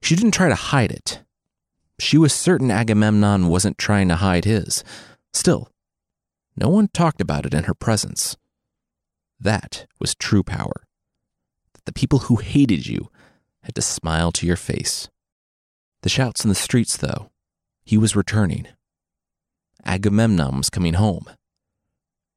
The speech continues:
He was coming back to take what was his. Clytemnestra smiled. But what he thought was his wasn't his anymore. The kingdom, the throne, they were hers.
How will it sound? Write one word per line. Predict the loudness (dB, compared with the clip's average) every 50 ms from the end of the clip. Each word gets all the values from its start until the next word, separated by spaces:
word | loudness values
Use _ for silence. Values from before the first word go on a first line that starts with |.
| _ _
He | -4 -2
was | -2 -2 -2 -4
coming | -2 0 2 2 2
back | 2 2 0 -2 -2
to | -4 -6 -6 -4
take | -4 -2 -2 -2 -2 -2 -6
what | -6 -4
was | -4 -6 -2
his. | 0 0 0 0 -2 -6 -8 -8 -8 -12 _ _ _ _ _ _ _ _ _ _ _ _ _ _ -16
Clytemnestra | -6 -2 -2 -2 -2 -2 0 0 0 0 0 -2 -2 -4
smiled. | -4 -2 -2 -2 -2 -2 -4 -6 -10 -10 -12 -14 -16 -20 _ _ _ _ _ _ _ _ _ _ _ _ _ _ _ _ _ _ _ _ _
But | -4 -4 -4 -4 -8 _ _ _ _ _ _ _ _ _ _ _ _ _
what | 0 0 0 0
he | -4 -8 -10
thought | -10 -6 _ -2 -2 -2 -2 -4
was | -4 -4 -2 -4
his | -4 -6 -6 -6 -6 -8 -8 -10 _ _ _ _ _ _ _ _
wasn't | -8 -6 -4 -4 -2 -4 -4 -6 -4
his | -2 0 0 0 0 -2 -4
anymore. | -4 -2 0 2 2 2 2 2 -2 -4 -8 -10 _ _ _ _ _ _ _ _ _ _ _ _ _ _ _ _ _ _ _
The | -8 -6
kingdom, | -4 0 0 2 2 2 0 -2 -6 -10 -14 -10
the | -10
throne, | -10 -4 0 2 4 4 4 2 0 -4 -8 -12 -14 _ _ _ _ _ _ _ _ _ _ _ _ _ _ _ _ _ _
they | 0 2
were | 2 2 2
hers. | 2 2 2 2 0 -2 -4 -6 -6 -8